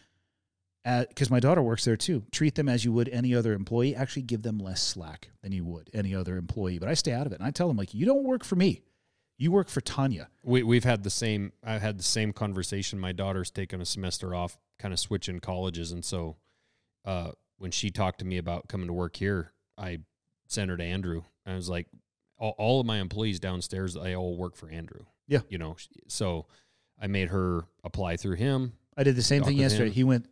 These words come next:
Speaker 1: se-, did the whole application. He did a interview
Speaker 2: Yep.
Speaker 1: with our two, our, uh, G M and our A G M. I was not in the room. I actually even left the coffee shop. I was like, "Hey, let me know how it goes."
Speaker 2: Yep.
Speaker 1: They talked for, like, thirty minutes. I went in afterwards and talked to our G M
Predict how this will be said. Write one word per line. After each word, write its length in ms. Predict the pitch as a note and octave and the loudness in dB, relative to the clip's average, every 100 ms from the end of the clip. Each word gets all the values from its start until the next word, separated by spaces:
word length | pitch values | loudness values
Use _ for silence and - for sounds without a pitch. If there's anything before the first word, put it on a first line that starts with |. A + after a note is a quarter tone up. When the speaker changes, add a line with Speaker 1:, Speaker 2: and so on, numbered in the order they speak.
| _ | _
Speaker 1:
se-, 180 | - C#3+ - | -2 -2 0
did 180 | A#2 G#2 | 0 0
the 100 | G2 | 2
whole 200 | B2+ D3+ | 2 4
application. 600 | C#3+ C#3+ D3 C#3+ E3+ D#3 _ _ _ _ | 2 0 0 0 -2 -6 _ _ _ _
He 140 | A#2+ | -2
did 280 | A2+ G#2+ G2 - | 2 2 0 -2
a 460 | G2+ F#2+ F#2 F2 - _ _ _ - | 0 0 0 -4 -10 _ _ _ 0
interview 420 | C3+ C3 C3+ D3+ - _ _ _ | 2 4 2 -2 -4 _ _ _
Speaker 2:
Yep. 140 | F#2 A2+ | -2 0
Speaker 1:
with 160 | G2+ | 0
our 180 | - A2+ | 0 0
two, 320 | - C#3+ C3 D3 | 2 4 4 4
our, 240 | A#2+ A#2 | 4 4
uh, 260 | A#2 G#2+ G2+ | 2 2 2
G 180 | G2+ B2+ | 4 4
M 120 | B2+ | 4
and 60 | B2+ | 2
our 100 | G#2+ | 0
A 180 | G#2 A#2+ | 2 2
G 160 | A#2+ | 2
M. 100 | C3+ C#3 | 2 0
I 60 | G#2 | -2
was 100 | G2 | 0
not 300 | A2 A#2+ A#2+ | 2 2 2
in 100 | A#2+ | 2
the 80 | |
room. 180 | A#2 B2+ | 2 2
I 80 | B2+ | 2
actually 220 | C#3 C#3+ A#2 | 0 0 0
even 200 | A2 A2 | 0 2
left 220 | A#2 A#2 | 2 0
the 60 | |
coffee 300 | A#2+ B2 A#2+ | 0 0 0
shop. 220 | B2+ D3+ C#3 | -2 -2 0
I 20 | |
was 100 | A2 | -2
like, 100 | G#2+ | -2
"Hey, 140 | C3+ | 0
let 80 | C3 | 0
me 80 | A#2 | 2
know 80 | A#2 | 2
how 80 | A#2+ | 0
it 80 | |
goes." 260 | A#2+ G2 - _ _ | 0 -2 -6 _ _
Speaker 2:
Yep. 240 | G2+ F2 - _ | -6 -6 -8 _
Speaker 1:
They 100 | A2 | 0
talked 260 | - B2 - | 4 4 4
for, 80 | |
like, 140 | A2 - | -2 -2
thirty 340 | - D#3 D3 | 2 4 6
minutes. 400 | D3 D3 D3 - - _ _ - | 4 2 0 -4 -6 _ _ 0
I 60 | |
went 200 | A#2 A#2+ | 2 4
in 100 | A#2 | 2
afterwards 600 | A2 A2 B2 D3 B2 B2 A#2 | 0 -2 -2 2 4 4 2
and 100 | G#2 | 2
talked 240 | A#2 A2+ | 0 2
to 80 | B2+ | 2
our 120 | A#2 | 2
G 240 | G2 A2 G#2+ | 2 2 4
M 240 | A#2+ | 2